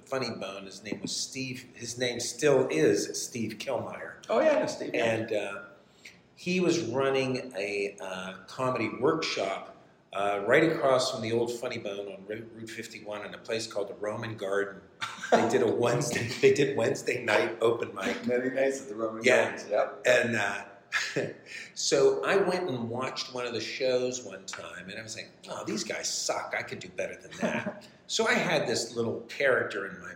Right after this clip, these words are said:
Speaker 1: mind that I was gonna do, and I went up and I did, like, four minutes. But what, what happened was, I told my sister, she told my mother, she told my cousin, she told my aunt. Twenty-seven people showed up to see me the first time I did stand-up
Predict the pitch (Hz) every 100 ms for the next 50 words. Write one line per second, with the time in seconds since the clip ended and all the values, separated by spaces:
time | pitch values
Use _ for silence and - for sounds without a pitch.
0 | 90 98 98 98 - 85 90 85 - 90
1 | 87 90 92 101 110 113 113 104 104 101
2 | 95 101 98 95 - - 147 147 127 123
3 | 90 - - - - - - 123 117 -
4 | - - - - - - 117 113 151 185
5 | 165 117 110 110 - - 143 143 175 170
6 | 156 - 127 - 117 113 - - 143 135
7 | 135 117 107 107 104 - 127 139 135 131
8 | 123 - - 120 107 113 107 - 131 139
9 | 127 123 104 101 104 - - - - 156
10 | 185 170 180 156 139 - 143 101 98 -
11 | 110 107 113 - - - 117 113 104 -
12 | - 110 101 - - 87 - 82 82 -
13 | 85 80 80